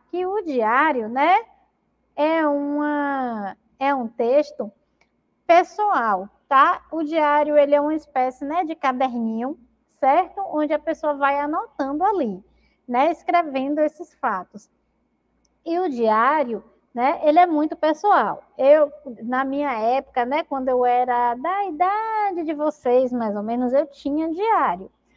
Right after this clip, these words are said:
tá? O diário, é, ele não pode ser lido por quem a pessoa não autorizar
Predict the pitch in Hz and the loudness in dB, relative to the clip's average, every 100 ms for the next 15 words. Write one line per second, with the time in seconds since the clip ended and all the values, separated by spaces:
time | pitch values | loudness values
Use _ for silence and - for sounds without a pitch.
0 | _ _ - 262 330 - _ 302 359 339 | _ _ 6 6 6 -6 _ -2 -2 2
1 | 349 254 294 302 233 - _ _ 233 233 | 4 4 4 2 0 -6 _ _ 0 0
2 | 233 285 311 330 330 381 494 - 269 277 | 4 6 8 6 0 -2 -2 4 6 4
3 | 320 - 370 415 330 254 240 240 277 - | -4 -2 0 2 0 0 -2 -2 -2 0
4 | 381 - 311 302 320 339 330 330 349 339 | -2 -2 -2 -2 -2 -4 -4 -2 -2 -2
5 | 330 349 349 370 480 403 285 220 | -2 -4 -2 0 0 2 2 2